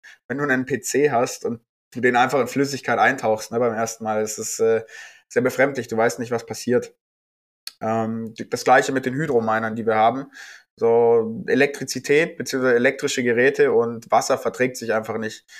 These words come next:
Ähm, das heißt, wir haben hier schon so ein bisschen, ich sag mal, Knowledge aufgebaut.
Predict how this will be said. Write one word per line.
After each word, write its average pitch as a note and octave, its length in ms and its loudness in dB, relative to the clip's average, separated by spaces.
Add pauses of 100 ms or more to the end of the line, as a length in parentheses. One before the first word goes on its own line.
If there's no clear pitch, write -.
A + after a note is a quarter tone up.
(300)
Ähm, A2+ 600 -2
das - 140 -6
heißt, B2+ 260 2
wir A#2+ 100 4
haben A#2+ 160 0
hier C#3 180 2
schon C3 220 2
so B2 80 0
ein A#2+ 100 0
bisschen, C3 400 2
ich A2+ 100 -8
sag B2 160 0
mal, A#2+ 340 2
Knowledge C3 800 0 (160)
aufgebaut. A#2 720 2